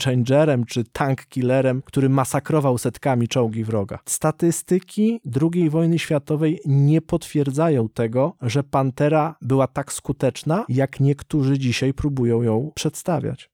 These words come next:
masa tego czołgu sprawiała, że powinniśmy uważać, że to jest czołg ciężki, czołg przełamania.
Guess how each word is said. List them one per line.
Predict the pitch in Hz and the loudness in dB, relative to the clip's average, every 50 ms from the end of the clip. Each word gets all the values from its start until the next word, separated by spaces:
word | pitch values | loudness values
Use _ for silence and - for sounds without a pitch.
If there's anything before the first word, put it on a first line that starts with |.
| _ - | _ -8
masa | 139 113 104 107 123 165 180 - - - 113 - - - | -4 -2 0 0 0 0 0 -2 -6 -6 -8 -8 -6 -6
tego | - 120 117 117 | -6 -2 -2 -2
czołgu | 110 - - 139 131 110 104 107 - 98 101 135 170 - - | -4 -2 0 0 0 0 0 -2 -2 -2 -2 -2 -4 -6 -8
sprawiała, | - - - 135 135 131 123 127 131 113 110 135 156 147 | -16 -8 -4 -2 -2 0 0 0 2 2 2 2 0 0
że | 127 131 131 | -2 -2 -4
powinniśmy | - - 135 123 123 123 139 147 - - 165 147 - | -4 -6 -4 -2 0 0 0 0 0 -2 -4 -2 -2
uważać, | 156 123 120 127 135 147 160 139 | -2 -2 0 0 2 2 0 0
że | 123 120 | 0 -2
to | - - 123 | -2 -2 -4
jest | - - | -4 -4
czołg | - 143 139 - | -4 -6 -6 -6
ciężki, | - - - 190 180 117 - - - - - - _ | -6 -6 -4 -2 -2 -2 -4 -6 -10 -14 -20 -16 _
czołg | - 123 113 - | -6 -6 -6 -6
przełamania. | - - - 127 127 135 156 190 175 127 92 - - | -4 -2 0 0 0 0 0 -2 -2 -2 -4 -6 -8